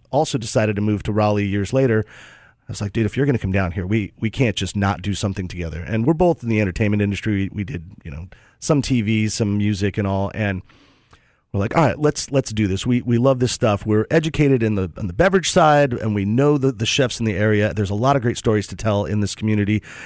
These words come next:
And so it's, uh, six years plus running. We've been doing it for a while. We release a show every Thursday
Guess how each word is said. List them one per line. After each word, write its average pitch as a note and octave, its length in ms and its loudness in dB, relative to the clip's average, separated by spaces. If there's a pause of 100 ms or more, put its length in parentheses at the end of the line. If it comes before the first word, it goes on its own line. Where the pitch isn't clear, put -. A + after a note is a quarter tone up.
(100)
And G#2+ 120 0
so G#2 460 2 (140)
it's, - 560 -2
uh, G#2 200 2
six - 280 -2
years F#3 160 2
plus F3 320 0
running. B2+ 320 2
We've A#2 180 2
been A#2+ 220 2
doing C3 200 4
it C3 100 0
for C#3+ 120 0
a A#2 60 4
while. A#2+ 360 4 (420)
We A#2+ 160 4
release A#2 380 2
a A#2 60 -2
show A2 280 2 (200)
every D#3+ 280 2
Thursday A#2 680 0